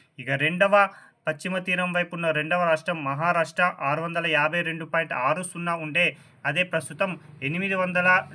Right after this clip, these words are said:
డెబ్బై ఏడు పాయింట్ తొమ్మిది ఏడు కిలోమీటర్లుగా ఉండడం జరిగింది. ఇక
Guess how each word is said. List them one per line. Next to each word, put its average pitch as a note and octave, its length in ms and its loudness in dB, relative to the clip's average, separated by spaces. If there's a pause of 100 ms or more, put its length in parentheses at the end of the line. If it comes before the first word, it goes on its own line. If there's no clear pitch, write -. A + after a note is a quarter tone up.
డెబ్బై D3 280 -2 (140)
ఏడు E3 160 -2 (120)
పాయింట్ E3 220 2 (120)
తొమ్మిది D#3+ 300 -4 (120)
ఏడు D#3+ 140 -2 (100)
కిలోమీటర్లుగా D3+ 680 -2 (400)
ఉండడం D#3 280 -2 (140)
జరిగింది. D#3+ 420 -6 (320)
ఇక C#3 80 -4